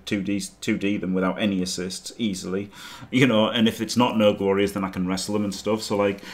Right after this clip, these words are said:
I was gonna, it was gonna be very easy for me to whiz and take his ball away with, with the Edge five if, if,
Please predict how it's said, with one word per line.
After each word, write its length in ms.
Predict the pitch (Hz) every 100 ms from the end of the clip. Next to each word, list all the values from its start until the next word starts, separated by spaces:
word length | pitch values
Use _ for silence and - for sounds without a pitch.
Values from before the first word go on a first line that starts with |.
| -
I 120 | -
was 220 | 160 135 85
gonna, 360 | - 131 107
it 80 | 92
was 120 | 139
gonna 100 | 120 120
be 120 | 95
very 320 | 95 123 90
easy 280 | 92 95 85
for 140 | 82
me 60 | 90
to 100 | 90
whiz 220 | 90 92
and 140 | 92 87
take 180 | 95
his 100 | 92
ball 260 | 85 92 92
away 360 | 87 85 87 -
with, 220 | - 92 -
with 160 | 92
the 100 | -
Edge 140 | 87 85
five 400 | - 92 90 87
if, 220 | 90 - -
if, 240 | 92 -